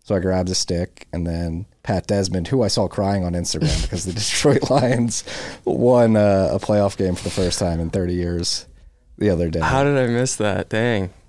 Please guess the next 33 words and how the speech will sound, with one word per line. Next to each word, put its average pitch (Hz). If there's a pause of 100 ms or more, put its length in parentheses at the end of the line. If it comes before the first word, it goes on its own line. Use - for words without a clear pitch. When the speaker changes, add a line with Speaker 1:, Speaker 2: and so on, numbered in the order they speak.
Speaker 1:
He, -
Speaker 2:
Wow. 101 (160)
Speaker 1:
he, 98
uh, 95
he 107
threw 117
me. 95
So 98
in 110
lacrosse, 98 (720)
when 104
the 101
goalie 107
saves 98
a 98
ball 87 (100)
and 98
you 90
break 95
out 80 (420)
to -
start 87
the -
transition, 87 (1000)
uh, 90
you're 90
looking 87
for -
the 92
ball 87 (160)
over 110
your 92
shoulder, 90